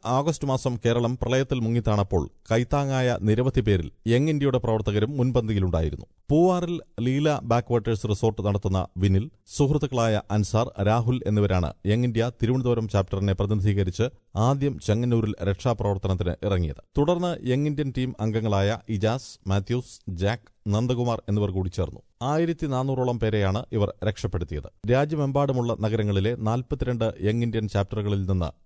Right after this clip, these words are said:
ആഹാരം, മരുന്ന്, വസ്ത്രങ്ങൾ, മറ്റ് അത്യാവശ്യ സാധനങ്ങൾ എന്നിവ നിറച്ച ട്രക്കുകൾ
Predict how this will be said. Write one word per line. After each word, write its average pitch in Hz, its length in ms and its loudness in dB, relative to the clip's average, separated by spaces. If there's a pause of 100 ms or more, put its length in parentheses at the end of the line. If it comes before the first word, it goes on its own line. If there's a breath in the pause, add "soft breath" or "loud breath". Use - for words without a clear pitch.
(100)
ആഹാരം, 98 440 0 (260)
മരുന്ന്, 101 400 0 (280)
വസ്ത്രങ്ങൾ, 104 460 -2 (160)
മറ്റ് 127 220 0 (100)
അത്യാവശ്യ 131 500 -2
സാധനങ്ങൾ 107 500 -2
എന്നിവ 104 240 2
നിറച്ച 98 300 0 (120)
ട്രക്കുകൾ 104 480 -4